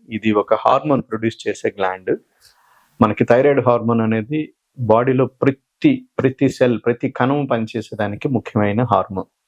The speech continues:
మన బాడీలో ఏ సెల్ పనిచేయాలన్నా, అది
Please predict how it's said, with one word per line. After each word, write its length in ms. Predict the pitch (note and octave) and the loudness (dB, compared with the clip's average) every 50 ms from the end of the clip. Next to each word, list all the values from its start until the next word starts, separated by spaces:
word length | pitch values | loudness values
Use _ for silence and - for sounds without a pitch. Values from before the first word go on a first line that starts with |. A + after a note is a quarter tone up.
| _ _ _ _ _ _ _ _ _ _ _ _ _ _ - G#2+ | _ _ _ _ _ _ _ _ _ _ _ _ _ _ 2 4
మన 100 | G#2+ G#2+ | 4 4
బాడీలో 400 | G2 G#2 A2+ A2+ A#2 A#2+ A#2+ B2 | 6 6 4 4 4 4 2 2
ఏ 360 | A#2 G#2+ G#2+ A#2 C3 C3+ C#3 | 2 4 4 6 6 4 2
సెల్ 280 | C3+ - - C3+ C#3 C#3 C3+ | 0 0 -2 -2 -2 -2 -4
పనిచేయాలన్నా, 760 | B2+ A#2 A2+ - - A#2+ A2 G#2+ G#2+ G#2+ G#2 G#2 G#2+ A2 - _ _ _ _ _ - | -4 -6 -4 -4 -2 0 0 0 0 -2 -4 -4 -4 -6 -6 _ _ _ _ _ -8
అది 340 | A2 G2+ G#2 G#2+ G#2 G#2 | -6 -2 0 0 0 0